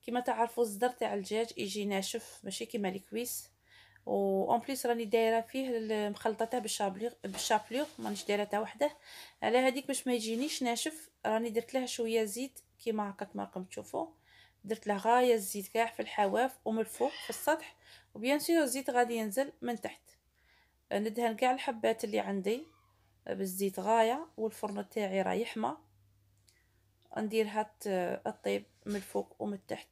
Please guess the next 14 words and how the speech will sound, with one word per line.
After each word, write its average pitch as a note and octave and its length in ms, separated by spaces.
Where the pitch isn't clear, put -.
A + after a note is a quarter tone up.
على G3+ 200
مية G3 160
وثمانين F#3+ 560
حتى - 160
لميتين G3 340
درجه. F3+ 540
ولا F#3+ 640
عندكم G3+ 420
فرن G3 260
المروحه، F#3+ 560
ديروا G3 220
فرن G3 220
المروحه F#3 500
باش F#3+ 280